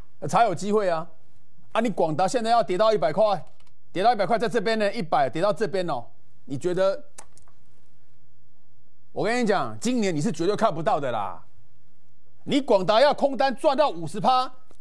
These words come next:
今年你看不到啦。哎，我没有要跟空头宣战，我是说以几率而言，以概率而言，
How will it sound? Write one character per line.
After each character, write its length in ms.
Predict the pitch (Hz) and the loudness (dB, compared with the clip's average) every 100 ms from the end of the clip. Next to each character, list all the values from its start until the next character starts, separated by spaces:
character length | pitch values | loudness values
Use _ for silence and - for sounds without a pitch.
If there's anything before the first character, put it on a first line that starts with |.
| - - - - - | -8 -6 -6 -6 -2
今 200 | 302 330 | 0 2
年 200 | 208 180 | 2 2
你 80 | |
看 200 | 147 269 | 4 2
不 120 | 185 202 | 2 2
到 180 | 285 | 2
啦。 320 | 175 127 92 - - - - - - - - - | 2 0 -4 -6 -6 -6 -6 -8 -8 -8 -6 0
哎， 80 | 208 | 2
我 140 | 196 | 4
没 80 | 339 | 4
有 80 | 320 | 4
要 100 | 285 | 4
跟 160 | 302 262 | 2 2
空 160 | 294 | 0
头 120 | 233 | 0
宣 220 | 233 285 233 | 0 2 4
战， 180 | 262 | 2
我 120 | 170 254 | 2 0
是 60 | |
说 180 | 269 277 | 2 2
以 140 | 156 156 | 0 -6
几 220 | 226 254 | -2 0
率 120 | 247 | 4
而 120 | 180 185 | 4 2
言， 260 | 139 107 - - - - - | 0 -4 -6 -8 -6 -6 -4
以 100 | 180 | 0
概 280 | 156 285 247 | 4 4 4
率 160 | 247 | 4
而 160 | 175 180 | 2 2
言， 240 | 151 120 | 0 -4